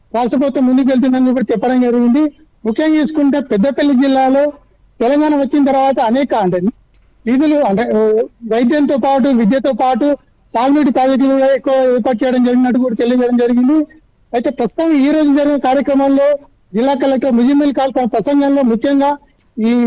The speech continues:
గృహలక్ష్మి కింద ఎంతమంది లబ్ధిదారులు ఎంత లబ్ధి పొందారనే విషయాలు కూడా తెలియ-, తెలియజేయడం జరిగింది.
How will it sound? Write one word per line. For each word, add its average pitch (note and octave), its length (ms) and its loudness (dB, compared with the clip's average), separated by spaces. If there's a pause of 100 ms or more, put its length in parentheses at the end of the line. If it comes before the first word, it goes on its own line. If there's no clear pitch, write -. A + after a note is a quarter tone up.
(600)
గృహలక్ష్మి C#4+ 520 0
కింద D4 240 2
ఎంతమంది C#4+ 440 2
లబ్ధిదారులు C4+ 540 0
ఎంత B3 160 0
లబ్ధి C4 280 0
పొందారనే C4 440 0
విషయాలు B3 240 0
కూడా C4 200 -4
తెలియ-, B3 200 -2 (340)
తెలియజేయడం C4 420 2
జరిగింది. B3+ 440 0